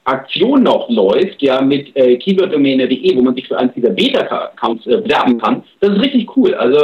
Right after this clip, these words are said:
äh, ich habe da so einen Account und das ist richtig, richtig, richtig cool. Ähm, und wie gesagt, äh, wenn ihr euch noch bewerben könnt, dann tut's, weil es ist richtig gut. Uwe sagt, nein, ist alles vorbei. Das war nur bis achtzehn Uhr. Okay, sorry. Ähm, diejenigen, die es bekommen haben, haben Glück gehabt. Das war richtig cool.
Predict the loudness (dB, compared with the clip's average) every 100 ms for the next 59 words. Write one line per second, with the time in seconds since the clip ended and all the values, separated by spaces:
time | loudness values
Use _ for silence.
0 | 4 4 4 4 2 -2 0 2 0 -2
1 | -4 -2 -2 -2 -2 -4 -6 -6 -6 -6
2 | -8 -6 -8 -10 -2 0 -2 -8 -20 _
3 | 2 2 0 -2 0 2 4 2 0 0
4 | 0 -2 -2 0 0 0 -2 -2 -2 0
5 | 0 0 0 -2 0 2 0 -4 -12 -4
6 | -2 0 0 -2 -4 -6 -6 -8 -8 -8
7 | -8 -8 -14 -20 _ 0 2 2 0 0
8 | -2 0 -2 -2 -2 0 0 0 0 0
9 | -4 -2 -4 -2 0 0 0 -2 -2 -8
10 | _ -2 0 2 0 -2 -10 -14 -4 -2
11 | -2 -6 -10 -10 -6 -4 0 -2 -2 -6
12 | -8 -4 -4 -4 -6 -8 -10 -10 -6 -4